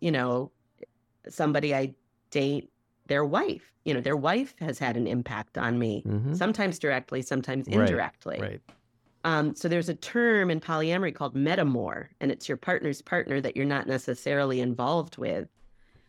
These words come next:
Speaker 1: So I wanna write about my metamors and kind of what that community, you know, it's kind of a network of women.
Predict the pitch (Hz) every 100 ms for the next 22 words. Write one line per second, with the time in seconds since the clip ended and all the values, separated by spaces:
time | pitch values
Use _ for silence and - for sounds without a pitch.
0 | _ _ - 180 160 147 143 - - 143
1 | 147 143 151 160 143 123 131 139 175 143
2 | 120 113 113 113 - _ _ _ 135 127
3 | 120 123 - 151 143 139 127 - _ -
4 | 135 156 - - 151 143 - _ _ _
5 | _ - 160 147 170 190 151 135 127 -
6 | _ _ _ 175 143 120 127 - _ _
7 | - 147 - 175 160 143 135 165 - -
8 | 156 131 139 123 139 185 147 127 175